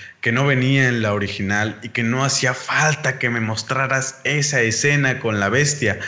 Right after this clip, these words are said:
porque toda la película se trata de ese cabrón y toda la película se trata de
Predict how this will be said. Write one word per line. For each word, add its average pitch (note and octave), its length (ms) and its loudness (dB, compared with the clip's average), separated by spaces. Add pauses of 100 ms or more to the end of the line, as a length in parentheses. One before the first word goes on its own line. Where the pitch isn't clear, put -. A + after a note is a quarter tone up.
(300)
porque F#2+ 400 0
toda D#3 320 2
la G#3 120 2
película F#3+ 520 0
se G#2+ 120 -6
trata A2 360 -4
de G#2+ 100 2
ese G#2+ 280 -4
cabrón C#3+ 600 -2
y G2 80 -6
toda G3 320 2
la G#3 140 0
película D3+ 480 -2
se G2 140 -4
trata A2+ 460 -2
de G#2 420 -2